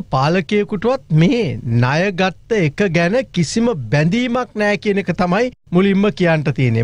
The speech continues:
මොකද මේ කවුරුත් මේ ණය ගෙවන්ට පෞද්ගලිකව බැඳිලා නෑ. ගත්ත ණය වලින් මේ රට හැදුවා නම් අද අපට සිංගප්පූරු තුන හතරක් හදාගන්න තිබුණා නේද? ඔය මුළු සිංගප්පූරෙම භූමි ප්‍රමාණය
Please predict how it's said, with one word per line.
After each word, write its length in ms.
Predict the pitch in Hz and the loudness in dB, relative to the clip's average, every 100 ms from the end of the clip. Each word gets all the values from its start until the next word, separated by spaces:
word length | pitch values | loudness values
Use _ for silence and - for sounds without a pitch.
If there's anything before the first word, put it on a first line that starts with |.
| 131 | 4
මොකද 300 | 151 214 165 170 247 262 165 | 2 0 2 2 0 0 2
මේ 180 | 208 - | 2 -2
කවුරුත් 500 | 180 185 214 247 269 - 190 | -2 2 0 -2 -4 -2 2
මේ 180 | 196 | 2
ණය 320 | 170 156 208 165 | 2 2 0 0
ගෙවන්ට 420 | 165 156 160 143 165 156 - | 0 0 -2 -2 -2 -2 -2
පෞද්ගලිකව 800 | 160 190 202 135 185 180 - 175 160 | -2 0 -2 -2 0 0 0 -2 0
බැඳිලා 400 | 156 151 151 165 190 | -2 0 0 0 0
නෑ. 320 | 143 151 120 - - 139 | 0 -2 -4 -10 -6 -4
ගත්ත 420 | 208 - - 247 160 | -4 -4 -4 -2 0
ණය 240 | 156 196 202 | 0 0 0
වලින් 340 | 220 254 180 | -2 0 2
මේ 160 | 175 175 | 2 2
රට 260 | 185 202 202 | -2 -2 0
හැදුවා 340 | 202 214 233 143 131 | 0 0 -2 0 0
නම් 180 | 147 151 - 151 | 0 -4 -4 0
අද 160 | 165 175 | 0 0
අපට 280 | - 170 175 - | -2 -2 -2 0
සිංගප්පූරු 760 | 233 220 214 208 - 202 190 190 | 0 0 0 -2 -2 0 0 0
තුන 160 | 185 165 | 2 2
හතරක් 420 | 175 165 156 160 | 0 -2 -2 0
හදාගන්න 460 | 147 147 139 139 160 | 2 2 0 0 -2
තිබුණා 360 | 147 123 117 131 | -2 0 0 2
නේද? 240 | 208 160 131 _ | 0 -2 -6 _
ඔය 160 | 151 170 | 0 2
මුළු 240 | 156 170 - | 2 0 0
සිංගප්පූරෙම 880 | 151 147 160 - - 160 160 156 156 143 - 131 | 2 2 2 -2 -2 0 2 2 0 -2 -6 -2
භූමි 300 | 139 165 180 | 2 2 2
ප්‍රමාණය 600 | 175 170 170 170 180 247 | 0 0 0 0 0 0